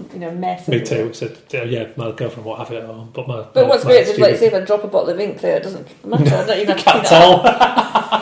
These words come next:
Speaker 1: <laughs> I don't have to clean it up. I can just rub it in. <laughs>
Speaker 2: It's brilliant.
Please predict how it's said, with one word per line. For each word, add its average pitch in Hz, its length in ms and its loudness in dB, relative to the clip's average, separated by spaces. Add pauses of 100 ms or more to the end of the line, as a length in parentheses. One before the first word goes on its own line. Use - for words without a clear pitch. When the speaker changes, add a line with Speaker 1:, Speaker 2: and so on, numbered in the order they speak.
Speaker 1:
<laughs> - 20 -16 (140)
I - 20 -4
don't 269 220 2
have 269 220 -8
to 226 80 -10
clean 240 240 -8
it 214 100 -8
up. - 220 -8
I 196 40 -12
can 220 140 -12
just 392 240 -2
rub - 140 -2
it 208 180 -4
in. 196 320 -10
<laughs> - 1040 -2
Speaker 2:
It's - 200 -6
brilliant. 120 420 -4